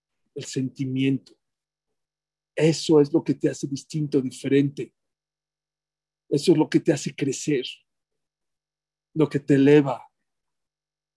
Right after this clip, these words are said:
Asnea lechet im Hashem Elokeja. Haz mitzvot escondidas, eso te hace crecer.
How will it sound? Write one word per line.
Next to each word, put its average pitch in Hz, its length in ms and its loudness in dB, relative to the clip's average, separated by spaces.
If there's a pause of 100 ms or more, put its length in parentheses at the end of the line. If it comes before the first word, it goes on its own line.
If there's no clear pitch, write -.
(680)
Asnea 156 420 0
lechet 147 500 2
im 139 100 -4
Hashem 139 340 -6
Elokeja. - 500 -10 (640)
Haz 160 260 0
mitzvot 151 480 0
escondidas, 143 960 -4
eso 170 240 -2
te 165 100 2
hace - 220 -2
crecer. 147 640 -2